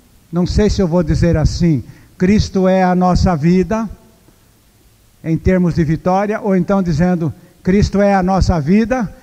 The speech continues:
e eu estou dizendo para a velha, "Você já passou, você não tem mais lugar em mim." Agora, meus amados, esta vida de Jesus em nós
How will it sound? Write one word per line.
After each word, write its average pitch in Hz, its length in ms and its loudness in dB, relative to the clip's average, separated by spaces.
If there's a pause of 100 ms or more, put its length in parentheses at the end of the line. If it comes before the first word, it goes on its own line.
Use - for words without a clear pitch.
e 165 60 0
eu 185 60 2
estou 190 200 -2
dizendo 170 400 -2
para 165 180 -4
a - 20 -4
velha, 165 500 -4 (300)
"Você 151 320 -2
já 135 160 -8
passou, 139 600 -8 (1160)
você 123 220 -12
não 120 160 -8
tem 113 120 -12
mais 104 240 -10
lugar 95 300 -14
em 92 80 -12
mim." 92 420 -14 (2000)
Agora, 180 340 -2
meus 175 240 -2
amados, 131 800 -8 (920)
esta 151 320 -4
vida 185 340 -2
de 170 140 -6
Jesus 151 540 -6
em 143 120 -4
nós 104 720 -12